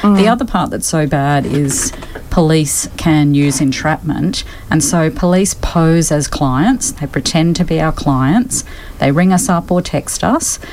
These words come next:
Speaker 2: and they try to get us to agree to doing a service of some kind that's, um, illegal. So, for example, a doubles booking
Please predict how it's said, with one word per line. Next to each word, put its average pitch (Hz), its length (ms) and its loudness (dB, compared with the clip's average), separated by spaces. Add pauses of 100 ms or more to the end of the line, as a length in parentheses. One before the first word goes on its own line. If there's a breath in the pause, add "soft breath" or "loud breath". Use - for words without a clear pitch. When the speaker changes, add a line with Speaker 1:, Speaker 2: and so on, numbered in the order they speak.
(180 loud breath)
Speaker 2:
and 170 360 4
they 160 80 2
try 175 320 2
to 175 140 2
get 147 220 -2
us 147 240 0
to 151 180 -2
agree 151 500 2
to 160 160 -2
doing 139 600 2
a 139 440 0 (300 loud breath)
service 147 640 0
of 135 100 -2
some 170 300 2
kind 139 560 0
that's, - 540 -2
um, 135 400 0
illegal. 143 580 0 (260 loud breath)
So, 156 260 2
for - 180 -4
example, 147 680 0
a 147 100 0
doubles 156 540 0
booking 262 480 2